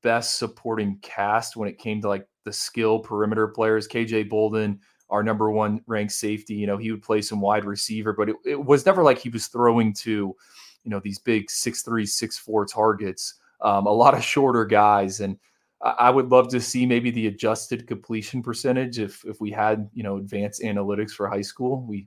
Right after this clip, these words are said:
we do, fortunately do not. Um, but, uh, you know, he takes care of the football. He'll take his deep shots, um, but not a lot of risks. And he's not afraid to take a sack if it makes sense to take a sack.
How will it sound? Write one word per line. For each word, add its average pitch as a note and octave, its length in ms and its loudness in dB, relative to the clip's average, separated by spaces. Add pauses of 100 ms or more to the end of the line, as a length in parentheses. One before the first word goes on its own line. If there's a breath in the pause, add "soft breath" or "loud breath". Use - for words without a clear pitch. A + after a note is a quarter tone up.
we G#2 180 -8
do, G2 220 -8 (100)
fortunately G#2+ 560 -2
do G2 120 -6
not. G2+ 420 2 (380 soft breath)
Um, G#2 440 2 (120)
but, A#2+ 280 6
uh, B2 60 -4
you B2 300 -2
know, A#2+ 140 4
he A#2+ 180 -4
takes E3+ 360 2
care E3 180 6
of D3 60 6
the C#3 60 2
football. A2 680 4 (600)
He'll D3+ 140 8
take D#3 280 4
his B2+ 260 -2
deep A#2 260 -4
shots, G2+ 540 0 (380 soft breath)
um, G#2 400 2 (100)
but B2 260 4
not C3 440 8
a B2 40 -2
lot A#2 440 6
of G2+ 140 -6
risks. G#2 560 -4
And G#2+ 120 -4
he's G#2 160 -6
not A#2+ 160 4
afraid A#2 420 -2
to A2 80 -6
take A2 280 -6
a G#2+ 60 -8
sack G#2+ 440 0
if G#2 140 -6
it G2+ 100 -8
makes G#2 300 -6
sense G#2 340 -4
to G2+ 120 -10
take G2+ 240 -10
a G2 60 -10
sack. F2+ 500 -6